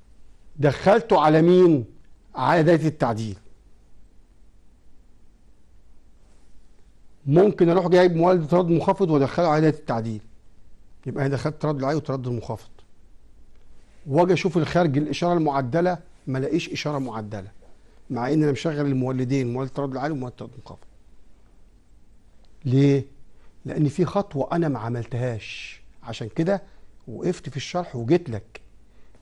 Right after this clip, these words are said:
ايه الخطوه اللي انا ما عملتهاش؟ الخطوه ان انا لازم اشوف بعينيا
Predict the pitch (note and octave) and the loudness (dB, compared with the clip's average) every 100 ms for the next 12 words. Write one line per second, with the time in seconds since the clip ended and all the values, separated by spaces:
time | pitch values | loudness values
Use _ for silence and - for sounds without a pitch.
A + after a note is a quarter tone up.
0 | - B3 - G#3 A3+ D3 C#3 D3+ E3+ A#2+ | 2 4 4 0 0 0 2 2 0 -2
1 | A2 A2 - A2+ A#2+ - - - - - | -4 -6 -6 -6 -6 -8 -14 -18 -20 -20
2 | - - - - - D3+ B2+ G#3 B3 F#3+ | -20 -20 -20 -20 -2 0 2 2 4 4
3 | F3 E3+ A3+ A3+ G#3+ G3+ F3 B3 G#3 D#3+ | 6 6 4 4 4 4 4 4 4 6
4 | F#3+ G#3+ B3+ C4+ C#4+ D#4+ | 6 6 8 8 10 8